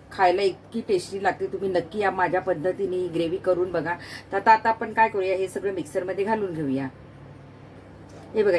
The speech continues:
छान मी मिक्सरमध्ये घातलेलं आहे. याच्यात आत्ता काही कोथिंबीर वगैरे घालायची गरज नाही. आपण थोडे काजू घेतल्यामुळे, अ, अ,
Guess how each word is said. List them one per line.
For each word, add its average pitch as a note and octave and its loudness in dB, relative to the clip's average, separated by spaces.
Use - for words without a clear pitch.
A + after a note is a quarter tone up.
छान A3 6
मी A3+ 0
मिक्सरमध्ये G3+ -2
घातलेलं F#3+ -2
आहे. G3 0
याच्यात F#3 -2
आत्ता G3 -2
काही G3 -2
कोथिंबीर F#3+ 0
वगैरे F#3 2
घालायची F3+ 0
गरज F3+ 2
नाही. E3+ -4
आपण F#3+ -2
थोडे F#3+ 2
काजू F#3 4
घेतल्यामुळे, F#3+ 0
अ, F3+ 2
अ, E3+ 0